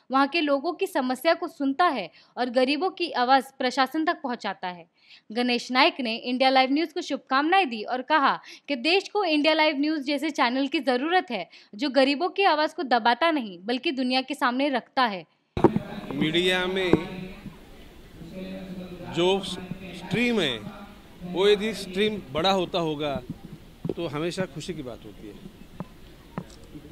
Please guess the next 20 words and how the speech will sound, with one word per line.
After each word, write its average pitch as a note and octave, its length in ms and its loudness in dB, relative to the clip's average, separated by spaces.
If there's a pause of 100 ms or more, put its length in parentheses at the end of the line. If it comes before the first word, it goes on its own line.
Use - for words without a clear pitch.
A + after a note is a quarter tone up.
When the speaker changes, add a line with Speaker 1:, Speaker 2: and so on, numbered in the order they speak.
(140)
Speaker 2:
ये D#3+ 120 2
जो F#3+ 140 2
चैनल F#3+ 720 0
यहाँ D#3+ 140 -2
पे F3 120 -6
शुरू E3+ 300 -4
हो D#3+ 120 -2
रहा C3 140 -6
है, C3 120 -10
कि E3+ 420 -12 (260)
आज C#3+ 200 -4 (1400)
ऐसे D#3 220 -6
चैनल F#3 300 -4
की F#3+ 140 -10
सख्त G#3 340 -6
ज़रूरत C#3+ 360 -6
है। - 80 -14 (1800)
आज F3 400 2
समाज D#3+ 540 -2
में F3 320 -2